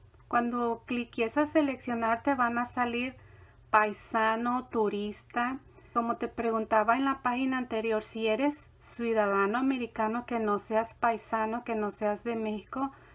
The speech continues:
entonces vas a poner turista. Si pones turista, te, aquí te va a pedir, aquí te va a pedir el, la preautorización, el número de preautorización que te dieron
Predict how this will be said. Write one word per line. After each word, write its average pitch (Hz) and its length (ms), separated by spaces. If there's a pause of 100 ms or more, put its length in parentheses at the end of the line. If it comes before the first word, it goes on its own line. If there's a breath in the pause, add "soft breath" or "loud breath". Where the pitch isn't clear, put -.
(120 loud breath)
entonces 214 640
vas 208 180
a 220 120
poner 220 500 (1500 soft breath)
turista. 226 760 (1160)
Si 240 140
pones 240 520
turista, 294 800 (240)
te, 233 300
aquí 220 260
te 269 180
va 254 120
a 247 100
pedir, 262 460 (1200)
aquí 220 280
te 247 160
va 240 120
a 233 100
pedir 226 500
el, 208 400 (260)
la 220 340
preautorización, 214 1040
el 202 180
número 240 380
de 233 140
preautorización 226 1120
que 240 140
te 220 180
dieron 214 480